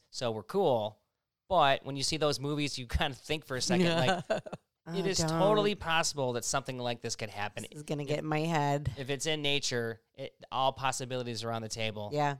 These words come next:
Speaker 2: no, nature at its best. Great story.
Speaker 1: All right, so time to cue up Zombieland, I Am Legend, Night of the Living Dead, The Blob, and my all-time favorite, the John Carpenter's nineteen eighty-one,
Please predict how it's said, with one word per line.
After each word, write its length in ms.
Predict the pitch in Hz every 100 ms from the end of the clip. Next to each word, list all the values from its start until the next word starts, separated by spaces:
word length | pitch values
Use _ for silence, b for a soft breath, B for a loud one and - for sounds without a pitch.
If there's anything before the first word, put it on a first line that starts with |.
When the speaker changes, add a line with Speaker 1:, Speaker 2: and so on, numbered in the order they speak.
| -
Speaker 2:
no, 280 | 170 170 151
nature 340 | 160 160 175
at 160 | 165 160
its 140 | -
best. 560 | - 151 143 - - -
Great 220 | 180 180
story. 460 | - - 151 147 139 - _ _
Speaker 1:
All 120 | 117
right, 220 | 127 143 120
so 200 | 131 123
time 260 | 147 147
to 60 | 139
cue 260 | - 147
up 260 | 147 156 - _ _ _ _
Zombieland, 840 | 107 147 156 165 170 170 175 151 - _ -
I 140 | 139
Am 140 | 135
Legend, 540 | 131 143 143 160 160 147 _
Night 200 | 135 139
of 60 | 143
the 60 | 135
Living 320 | 135 135 127
Dead, 480 | 143 147 151 147 139 _
The 60 | 113 -
Blob, 540 | 135 143 147 151 151 147 _ _ _
and 140 | 127 123
my 160 | 120
all-time 420 | 127 135 143 143 131
favorite, 340 | 135 135 131
the 80 | 113
John 300 | 117 131 131
Carpenter's 500 | 127 131 123 120 110
nineteen 600 | 127 120 131 127 120 - _ -
eighty-one, 640 | 127 120 120 123 123 127